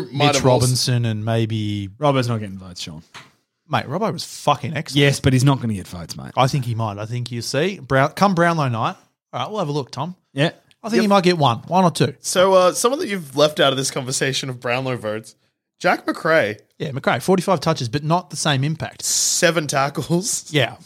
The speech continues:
Speaker 2: He might get the two.
Speaker 1: <laughs>
Speaker 2: He or Robbo will get the two or the one.
Speaker 3: <laughs> McRae might get the two.
Speaker 2: Two or the one.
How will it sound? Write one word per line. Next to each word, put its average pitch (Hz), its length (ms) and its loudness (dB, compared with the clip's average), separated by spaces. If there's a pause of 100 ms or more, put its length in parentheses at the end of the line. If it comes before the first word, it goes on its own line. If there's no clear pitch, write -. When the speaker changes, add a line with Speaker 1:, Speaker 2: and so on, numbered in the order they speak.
(380)
Speaker 2:
He 156 100 2
might 170 200 4
get 147 140 -8
the 131 80 -2
two. 110 300 0 (640)
Speaker 1:
<laughs> 311 160 4 (360)
Speaker 2:
He 190 160 2
or 180 120 4
Robbo 160 160 2
will 147 160 2
get 147 100 0
the 143 60 -8
two - 200 -4
or 156 120 4
the - 80 4
one. - 220 0 (440)
Speaker 3:
<laughs> - 500 -2
McRae 202 460 2
might 233 240 4
get 190 240 0
the 170 120 0
two. 135 500 -2 (160)
Speaker 2:
Two 320 240 2
or 160 120 2
the 131 80 -2
one. 127 200 -4